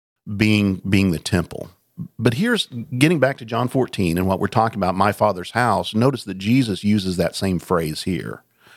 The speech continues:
The only other place in the Gospel of John, it's in verse sixteen. You wanna read that for us?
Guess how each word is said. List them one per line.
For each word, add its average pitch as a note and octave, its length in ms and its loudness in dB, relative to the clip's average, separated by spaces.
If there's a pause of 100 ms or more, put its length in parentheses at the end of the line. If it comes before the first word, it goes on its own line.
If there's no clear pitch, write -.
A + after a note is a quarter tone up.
(120)
The G#2+ 160 4
only C3 180 4
other A2+ 100 -2
place G#2+ 340 -2
in F#2 40 -6
the F2+ 60 0
Gospel F2+ 380 0
of E2 80 -4
John, F2+ 320 0
it's F2+ 120 -2
in G#2 120 2
verse G2+ 200 2
sixteen. F2 720 -6 (460)
You G#2 100 -2
wanna F#2 120 2
read F#2 180 2
that F#2 180 2
for F#2+ 300 0
us? - 180 -10